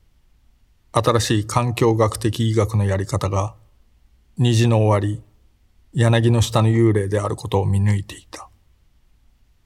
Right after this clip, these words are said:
そして、イリッチ派に改宗したかのようにこう付け加えた。「それが人々をより健康にすることはないだろう。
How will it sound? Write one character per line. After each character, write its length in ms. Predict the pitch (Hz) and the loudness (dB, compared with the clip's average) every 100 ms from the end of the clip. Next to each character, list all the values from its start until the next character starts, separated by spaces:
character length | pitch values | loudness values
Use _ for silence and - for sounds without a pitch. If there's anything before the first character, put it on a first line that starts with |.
| _ _ _ _ _ | _ _ _ _ _
そ 160 | - | -2
し 120 | 107 - | -2 0
て、 300 | 101 107 - - _ _ _ _ _ - | -4 -4 -10 -20 _ _ _ _ _ -2
イ 80 | |
リ 100 | 123 | 0
ッ 60 | 117 | 0
チ 60 | - | -4
派 180 | - 117 | -2 0
に 60 | |
改 220 | 110 113 110 | 2 0 0
宗 200 | - 110 | 0 0
し 100 | - | 0
た 100 | 117 | -2
か 120 | 104 | 0
の 120 | 98 | 0
よ 140 | 98 | 0
う 20 | 95 | -2
に 120 | 92 | -4
こ 200 | - 101 | -2 -2
う 40 | |
付 220 | 90 - | -2 -6
け 0 | |
加 240 | 95 101 92 | -4 -6 -8
え 60 | |
た。 240 | - - - _ _ _ _ _ _ _ _ _ _ _ _ _ _ _ _ _ _ _ _ _ _ _ _ _ _ _ _ _ _ _ _ _ | -10 -20 -20 _ _ _ _ _ _ _ _ _ _ _ _ _ _ _ _ _ _ _ _ _ _ _ _ _ _ _ _ _ _ _ _ _
「そ 160 | - 131 | -4 0
れ 80 | |
が 120 | 127 120 | 2 0
人 200 | - 147 | 2 0
々 220 | 127 117 | 2 2
を 100 | 104 | 2
よ 140 | 101 | 0
り 100 | 104 | -2
健 200 | 107 120 | -2 -2
康 160 | 117 117 | 0 0
に 160 | 117 | 0
す 100 | 110 | 0
る 80 | 113 | -2
こ 140 | 107 110 | 0 0
と 80 | |
は 100 | 104 | 0
な 160 | 95 101 | 0 0
い 60 | 95 | -2
だ 160 | 87 | -4
ろ 220 | 95 87 | -10 -16
う。 40 | _ | _